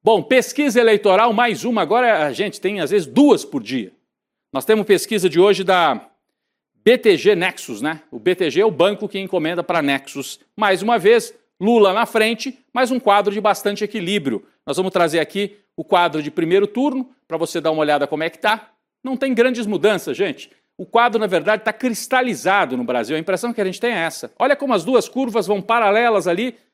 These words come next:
Pequena vantagem pro Lula, mas não é uma vantagem confortável. Lula, quarenta por cento. Flávio Bolsonaro, trinta e cinco por cento.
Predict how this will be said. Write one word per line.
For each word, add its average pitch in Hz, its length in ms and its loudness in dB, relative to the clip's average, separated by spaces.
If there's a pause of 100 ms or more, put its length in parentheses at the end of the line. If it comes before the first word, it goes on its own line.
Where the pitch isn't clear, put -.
(140)
Pequena 226 320 0
vantagem 190 480 0
pro 180 160 2
Lula, 240 440 4 (600)
mas 202 180 -2
não 214 160 0
é 220 80 2
uma 240 140 4
vantagem 202 420 0
confortável. 143 840 -4 (680)
Lula, 247 340 4
quarenta 180 420 2
por 247 180 -8
cento. - 460 -4 (1600)
Flávio 202 240 4
Bolsonaro, 190 520 0
trinta 240 400 -2
e 175 100 -2
cinco 190 320 -10
por 175 180 -4
cento. - 400 -12